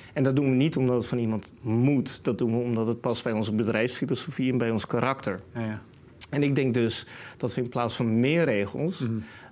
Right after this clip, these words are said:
Speaker 1: eh, we meer zouden moeten werken aan de harmonisering van de regels. Ehm, want het is voor Bunk bijvoorbeeld nog altijd lastig om in Duitsland te opereren en in andere landen te opereren.
Speaker 2: Ja.
Speaker 1: Ook al zou dat wettelijk gezien hetzelfde moeten zijn.
Speaker 2: Ja.
Speaker 1: Dus ik denk dat we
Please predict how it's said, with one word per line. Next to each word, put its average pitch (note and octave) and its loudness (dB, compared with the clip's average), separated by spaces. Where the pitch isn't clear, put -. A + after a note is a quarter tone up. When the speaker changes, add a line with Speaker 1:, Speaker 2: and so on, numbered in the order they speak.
Speaker 1:
eh, B2 0
we A#2 0
meer A#2 2
zouden A2+ 0
moeten A2+ 0
werken A2+ -2
aan A#2+ -2
de G#2+ -2
harmonisering A#2+ 2
van A#2 -4
de G2+ -2
regels. G2 -6
Ehm, G#2 -6
want A2+ -4
het G#2+ -2
is A2+ 0
voor A#2 -2
Bunk A2 2
bijvoorbeeld A2 -2
nog G2+ -2
altijd A2 -4
lastig A2 -4
om A#2+ -4
in G#2 -2
Duitsland G#2 -4
te - -6
opereren G2+ -4
en G#2 -6
in A2 -4
andere A#2 -4
landen G2 -4
te G2 -8
opereren. A2 -4
Speaker 2:
Ja. A2+ 0
Speaker 1:
Ook A2+ 2
al C3 2
zou A2+ 2
dat G#2 2
wettelijk A2 0
gezien G#2+ 0
hetzelfde G2 -4
moeten G#2+ -6
zijn. G#2+ -4
Speaker 2:
Ja. B2 -4
Speaker 1:
Dus A2+ 0
ik A#2+ 0
denk A#2+ 2
dat A2 -2
we G#2 -2